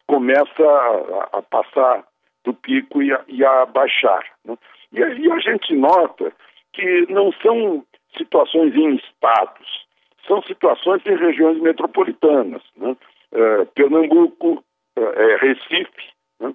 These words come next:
Eh, Salvador, eh, Belém, Manaus, né, que é um caso mais sério, São Luís, e no interior desses estados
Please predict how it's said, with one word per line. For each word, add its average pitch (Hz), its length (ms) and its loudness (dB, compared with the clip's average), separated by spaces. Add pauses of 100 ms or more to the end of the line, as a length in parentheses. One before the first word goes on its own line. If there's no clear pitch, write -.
(360)
Eh, 120 440 4 (100)
Salvador, 160 720 2 (480)
eh, 113 220 0
Belém, 156 720 0 (440)
Manaus, 147 720 2 (200)
né, 120 240 -6
que - 80 -8
é 117 40 -2
um 104 40 -8
caso 110 300 -4
mais 110 240 -8
sério, 139 320 -2 (460)
São 170 180 2
Luís, 156 380 -2 (1120)
e 160 80 0
no 196 100 -2
interior 196 600 2
desses 139 380 -4
estados 160 580 -2